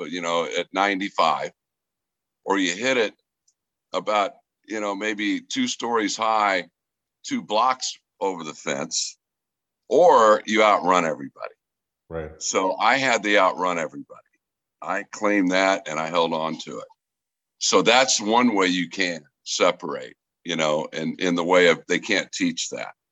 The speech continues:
Speaker 1: And, uh, those, otherwise you do, you can kinda get glommed up into the, the middle of, you know, a couple hundred guys. And now you don't really look any different.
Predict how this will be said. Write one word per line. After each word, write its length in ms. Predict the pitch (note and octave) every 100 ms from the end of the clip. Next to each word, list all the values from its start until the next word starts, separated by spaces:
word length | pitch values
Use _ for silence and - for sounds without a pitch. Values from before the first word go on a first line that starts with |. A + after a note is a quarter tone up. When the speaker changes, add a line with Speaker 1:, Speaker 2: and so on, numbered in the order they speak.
| -
Speaker 1:
And, 280 | D2+ D#2 D#2
uh, 260 | D#2 D2+ D#2
those, 380 | F2+ F#2 F2 - _ _ -
otherwise 560 | A#2+ D#3 A2+ G#2 G#2 B2
you 80 |
do, 100 | G#2+
you 240 | B2 B2 G#2+
can 180 | G#2 F#2
kinda 280 | B2+ B2
get 240 | G#2+ G2+ -
glommed 440 | G2 G#2 A2 G#2
up 220 | G#2+ G#2 G2+
into 240 | F#2+ F#2
the, 200 | F2+ D#2+ - _ _ _ _ _ _ -
the 120 | G#2+
middle 360 | G2 A2+ A2+ G2+
of, 180 | F#2+ D#2+ -
you 120 | A2
know, 240 | G2+ G2 - _ _
a 40 |
couple 280 | - G#2+ A2
hundred 260 | G#2 A#2 A2
guys. 460 | A2+ C#3 F#3 - F#2
And 120 | F#2
now 220 | G2 A2
you 220 | G#2+ F#2+ G2+
don't 220 | A2 F2
really 260 | A2+ A2
look 320 | F#2+ F#2+ G#2 A#2
any 160 | G#2
different. 440 | D#2+ G2 - B1+